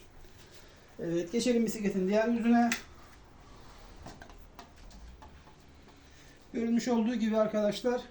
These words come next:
e, ülkemizde zor bulunan Dahon'un disk frenli modeli demiştik.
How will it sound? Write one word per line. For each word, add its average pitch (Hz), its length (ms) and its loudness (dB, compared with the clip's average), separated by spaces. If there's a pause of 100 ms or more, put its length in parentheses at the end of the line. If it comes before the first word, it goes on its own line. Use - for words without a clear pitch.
e, 190 40 -2
ülkemizde 202 600 0
zor 214 260 6
bulunan 208 440 2
Dahon'un 208 400 8
disk 214 200 -2
frenli 202 320 6
modeli 196 460 2
demiştik. 220 580 -2